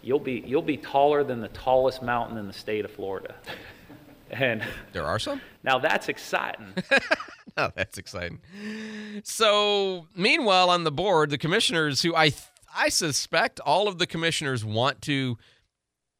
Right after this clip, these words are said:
Speaker 2: yeah, well, several of the commissioners, I suspect, want to be critical because this is gonna be a lot of money to spend on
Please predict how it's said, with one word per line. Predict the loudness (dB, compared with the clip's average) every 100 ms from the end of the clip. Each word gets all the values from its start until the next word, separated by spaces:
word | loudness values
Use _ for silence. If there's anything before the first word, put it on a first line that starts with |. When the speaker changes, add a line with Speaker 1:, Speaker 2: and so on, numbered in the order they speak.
| -6
Speaker 2:
yeah, | -2
well, | 2 4 2 -2 -20 -12
several | -2 0 0
of |
the | -2
commissioners, | -4 -4 -6 -2
I | -2
suspect, | -2 0 -2 -2 _ _ _
want | -6 -2 -2 -4
to | -6
be | -4
critical | -4 -2 -2 -4 -6 -8 _ _ _ _ _
because | -8 2 4 4 2 -4 -6
this | -2 -2 -2
is | -4
gonna | -4 -2
be | 0
a | 2
lot | 2 2
of |
money | 2 2 0
to | -4
spend | -2 -2 0
on | 0 -2 -6